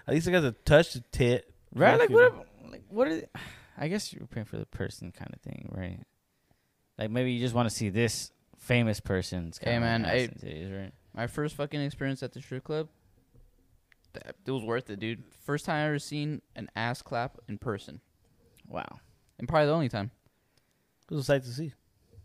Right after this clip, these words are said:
Speaker 3: It, it was.
Speaker 1: Uh, see, hear. It was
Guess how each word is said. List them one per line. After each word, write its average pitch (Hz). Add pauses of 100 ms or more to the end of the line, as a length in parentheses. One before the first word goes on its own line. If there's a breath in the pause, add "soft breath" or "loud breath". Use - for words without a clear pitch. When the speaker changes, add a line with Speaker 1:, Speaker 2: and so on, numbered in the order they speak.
Speaker 3:
It, 127
it 127
was. 226 (1120)
Speaker 1:
Uh, 113
see, 165
hear. 143 (1160)
It -
was 123